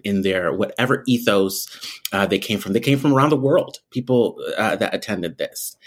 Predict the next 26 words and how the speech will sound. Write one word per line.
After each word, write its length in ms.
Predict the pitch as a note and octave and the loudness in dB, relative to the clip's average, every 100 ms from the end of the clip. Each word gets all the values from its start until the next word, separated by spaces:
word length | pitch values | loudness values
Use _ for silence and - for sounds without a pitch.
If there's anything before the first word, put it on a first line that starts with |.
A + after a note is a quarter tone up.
| - _ C#3+ | -20 _ -2
A-, 180 | C#3 | 0
and 140 | B2+ B2+ | 2 2
it 80 | B2 | 0
was 200 | A#2+ - | -4 -2
just 380 | - C#3 C#3 | 0 0 0
so 160 | - C3 | 2 0
fulfilling 680 | C3 - G#2+ E2+ D#2 - - _ | 0 -2 -2 -2 -4 -12 -18 _
to 100 | - | -8
be 180 | - G#2+ | -4 0
in 120 | G2+ | 2
that 180 | G2+ - | 2 0
space 480 | - - G2 F#2 - | -4 0 0 -2 -8
of 500 | - F#2 F2+ F2+ - _ - | -6 -4 -4 -6 -12 _ -16
such, 460 | - - A#2+ A#2+ - - - | -4 0 0 -2 -8 -10 -4
it 180 | D3+ C#3 | -2 0
was 160 | C3 C3 | 0 0
completely 920 | - B2 - D3+ D3 C3+ C#3 C3+ - - | 0 -2 0 2 2 2 2 0 -4 -2
them 560 | A#2 G#2+ A2 - G2 F2+ - | 0 2 0 -4 -14 -18 -6
giving, 420 | - A#2+ G#2+ G2+ | 0 2 2 -2
pouring 400 | - C3+ B2+ A#2+ | -4 2 4 4
into 380 | A2+ G#2+ - F#2+ | 2 0 0 -4
us 420 | D2 - - - _ - - - _ | -4 -8 -12 -14 _ -20 -20 -20 _
during 240 | A#2+ G#2+ G#2 | 0 2 2
the 120 | G2 | 2
entire 840 | F#2 - - G2 F#2+ F2+ F2+ F2+ _ _ _ _ - | 0 -4 -2 0 0 -2 -6 -12 _ _ _ _ -8
event. 560 | F2+ D#2 - - - | -4 -4 -6 -12 -20